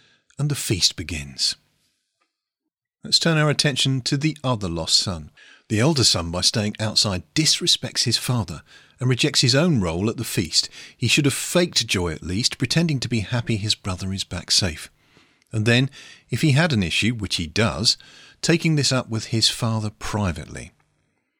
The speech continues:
The elder son has subjected his father to an insult in front of the community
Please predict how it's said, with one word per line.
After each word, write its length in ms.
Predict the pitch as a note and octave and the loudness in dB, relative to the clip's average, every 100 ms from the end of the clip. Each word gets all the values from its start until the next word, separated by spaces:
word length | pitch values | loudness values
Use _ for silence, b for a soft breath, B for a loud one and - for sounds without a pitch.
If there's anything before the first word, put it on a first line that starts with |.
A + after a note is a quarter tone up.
| _ _ | _ _
The 100 | G#2+ | 2
elder 220 | A2+ C#3+ D3 | 4 4 4
son 300 | - B2 A#2 | 4 4 2
has 160 | A2+ | 2
subjected 500 | - G#2+ C#3 - C#3+ | 2 2 -2 -2 -2
his 160 | C#3+ C3 | 0 0
father 320 | - G#2 G2 | 0 0 -2
to 160 | - A2+ | -2 0
an 160 | A2 - | 0 0
insult 560 | D3 D#3 - F2 F2 A2 | 2 4 2 0 -4 -4
in 80 | |
front 320 | G#2+ - C#3+ D3 | -4 -4 -4 -4
of 60 | |
the 100 | C#3+ | -6
community 560 | B2 D3+ D3 C3 - | -2 0 2 0 -4